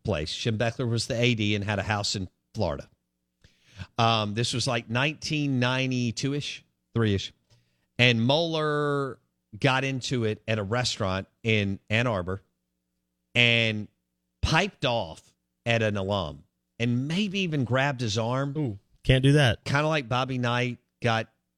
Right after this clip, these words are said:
Speaker 1: you know, a little, little physical.
Speaker 2: Or a lot
Speaker 1: And,
Speaker 2: physical. <laughs>
Speaker 1: and, and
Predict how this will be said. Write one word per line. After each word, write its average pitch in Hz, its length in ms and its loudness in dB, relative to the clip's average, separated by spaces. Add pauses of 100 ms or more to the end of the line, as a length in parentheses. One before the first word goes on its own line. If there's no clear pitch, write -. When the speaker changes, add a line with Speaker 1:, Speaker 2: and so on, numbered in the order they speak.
Speaker 1:
you 117 120 0
know, 98 280 2 (500)
a 101 60 2
little, 110 420 2 (480)
little 117 220 0
physical. 120 520 0 (200)
Speaker 2:
Or 135 180 10
a 127 60 2
lot 120 260 0
Speaker 1:
And, 127 60 -2
Speaker 2:
physical. 143 320 6
<laughs> - 0 -
Speaker 1:
and, 147 240 6 (420)
and 135 320 0